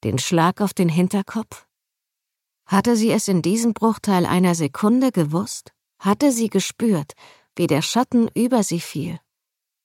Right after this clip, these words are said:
Vielleicht hatte sie Camilla aus den Augenwinkeln gesehen, wie sie die Arme über den Kopf hob und das Werkzeug mit ihrer ganzen Kraft hinabschwang.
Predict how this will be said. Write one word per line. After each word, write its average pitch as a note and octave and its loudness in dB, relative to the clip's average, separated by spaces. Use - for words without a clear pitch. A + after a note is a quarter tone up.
Vielleicht D3+ -2
hatte F#3 0
sie E3+ 0
Camilla E3+ 2
aus E3 -4
den E3 0
Augenwinkeln F#3+ 0
gesehen, E3 -2
wie C3 -4
sie C3+ -4
die D#3 -2
Arme F#3+ 2
über F3 0
den D3+ -2
Kopf - -4
hob D#3+ -2
und - -10
das D3 -6
Werkzeug G3+ 2
mit F#3+ 2
ihrer F3+ 2
ganzen G#3 0
Kraft - -2
hinabschwang. E3+ -2